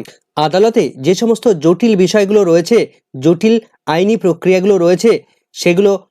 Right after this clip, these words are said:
সাধারণ মানুষের কাছে আরও অনেক বেশি সরল সহজ করে তোলা দরকার। একই সঙ্গে ফৌজদারি মামলাগুলির ক্ষেত্রে যে দৃষ্টিভঙ্গি রয়েছে সেগুলোকেও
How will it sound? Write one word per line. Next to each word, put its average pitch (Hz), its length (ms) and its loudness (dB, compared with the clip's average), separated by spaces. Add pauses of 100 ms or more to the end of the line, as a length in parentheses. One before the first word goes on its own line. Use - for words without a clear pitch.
সাধারণ 190 440 -2
মানুষের 185 360 -2
কাছে 180 300 0 (420)
আরও 160 240 0 (140)
অনেক 208 300 0
বেশি 214 300 0 (280)
সরল 202 380 0 (100)
সহজ 180 420 -2
করে 160 220 0
তোলা 156 240 0
দরকার। 151 400 -2 (460)
একই 156 240 -2
সঙ্গে 220 320 2 (280)
ফৌজদারি 226 480 0
মামলাগুলির 175 580 0
ক্ষেত্রে 202 300 0 (360)
যে 135 280 0
দৃষ্টিভঙ্গি 214 640 -2
রয়েছে 180 340 2 (420)
সেগুলোকেও 220 580 0